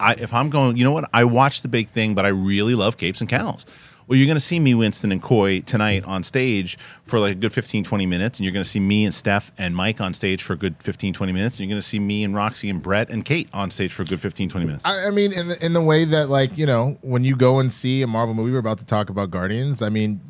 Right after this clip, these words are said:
Speaker 2: you don't go for the post-credit scene. You go for the movie.
Speaker 1: Right.
Speaker 2: The post-credit scene is a little added bonus. So
Speaker 1: Yeah,
Speaker 2: you're gonna
Speaker 1: nobody
Speaker 2: get
Speaker 1: was complaining about it. Nobody was complaining about
Speaker 2: No,
Speaker 1: it at
Speaker 2: no,
Speaker 1: all.
Speaker 2: no, for
Speaker 1: Just,
Speaker 2: sure.
Speaker 1: yeah, I just wanted to make sure, like,
Speaker 2: Yeah.
Speaker 1: 'cause people, I don't think people were, were clear on it or knew what it was.
Speaker 2: Yeah,
Speaker 1: So,
Speaker 2: yeah.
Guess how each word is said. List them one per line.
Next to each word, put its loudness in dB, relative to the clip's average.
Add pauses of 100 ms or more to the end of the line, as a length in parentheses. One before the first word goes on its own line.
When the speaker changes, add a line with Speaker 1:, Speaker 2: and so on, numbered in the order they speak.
(240)
Speaker 2:
you 0
don't 0
go 6
for -4
the -6
post-credit -4
scene. -8
You -2
go 2
for -2
the -2
movie. 2
Speaker 1:
Right. 4
Speaker 2:
The -2
post-credit 4
scene 4
is 2
a -4
little 4
added 0
bonus. 0
So 0
Speaker 1:
Yeah, 6
Speaker 2:
you're 2
gonna 6
Speaker 1:
nobody 8
Speaker 2:
get 6
Speaker 1:
was 6
complaining 4
about 0
it. -4
Nobody 4
was 0
complaining 0
about 4
Speaker 2:
No, 6
Speaker 1:
it 4
at 4
Speaker 2:
no, 6
Speaker 1:
all. 6
Speaker 2:
no, 4
for 0
Speaker 1:
Just, 4
Speaker 2:
sure. 4
Speaker 1:
yeah, 2
I 4
just 0
wanted 2
to -4
make -8
sure, 2
like, 0
Speaker 2:
Yeah. -16
Speaker 1:
'cause -6
people, 2
I 2
don't 2
think 0
people 2
were, 0
were 2
clear 2
on 2
it -4
or -4
knew 2
what -4
it 0
was. 2
Speaker 2:
Yeah, 2
Speaker 1:
So, 4
Speaker 2:
yeah. 0